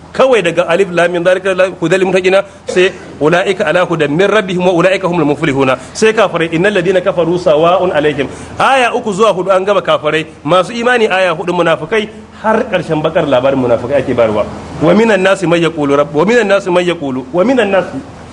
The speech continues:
Duka akan su ake magana har Bakara ta kare Allah bai daina magana akan munafukai ba saboda hatsarin da ke tare da su. Allah ya kare mu daga munafurci kowane iri. "Wa qul lahum", ka gaya musu, "fi anfusihim",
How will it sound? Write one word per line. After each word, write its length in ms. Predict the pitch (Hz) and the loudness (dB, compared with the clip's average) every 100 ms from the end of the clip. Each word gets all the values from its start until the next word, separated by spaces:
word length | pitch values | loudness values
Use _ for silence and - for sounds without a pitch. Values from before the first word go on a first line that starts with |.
| - - | -20 -8
Duka 320 | 160 285 302 190 | 0 0 2 2
akan 160 | 220 190 | 2 2
su 120 | 208 | 2
ake 160 | 190 170 | 2 2
magana 380 | 151 156 139 | 2 2 0
har 240 | - - 180 170 | -2 -2 0 2
Bakara 320 | 190 190 165 | 2 2 0
ta 80 | 151 | 0
kare 240 | 160 156 | 0 0
Allah 160 | 156 147 | 0 0
bai 100 | 131 | 0
daina 160 | 139 147 | -2 0
magana 240 | 127 131 | 2 0
akan 160 | 120 135 | 0 -2
munafukai 480 | 113 110 113 120 113 | 0 0 -2 -2 0
ba 140 | 110 - - - | 0 -4 -18 -8
saboda 400 | - 196 170 135 | 0 2 4 2
hatsarin 400 | - 202 202 170 165 | 0 0 0 0 0
da 60 | |
ke 140 | 131 131 | -2 -2
tare 220 | 127 123 | 0 0
da 60 | 113 | -4
su. 160 | - 107 - - - - - - - | -8 -16 -18 -20 -20 -20 -18 -16 -6
Allah 220 | 151 165 135 | 0 2 2
ya 40 | |
kare 300 | 147 165 151 | 0 0 0
mu 80 | 147 | 0
daga 160 | 139 123 | 0 0
munafurci 480 | 151 156 - 147 | 2 2 -2 -6
kowane 400 | 127 151 139 131 | -4 0 0 0
iri. 160 | 131 123 - - - - - - - - 135 | -4 -6 -10 -14 -14 -12 -10 -8 -8 -6 0
"Wa 140 | 170 | 0
qul 160 | 254 262 | 2 2
lahum", 240 | 208 190 | 2 2
ka 80 | 175 | 0
gaya 240 | 170 196 170 | 2 2 2
musu, 240 | 165 165 | 0 -2
"fi 160 | 165 175 | -2 0
anfusihim", 560 | 160 156 160 135 117 | 0 0 -4 -2 -4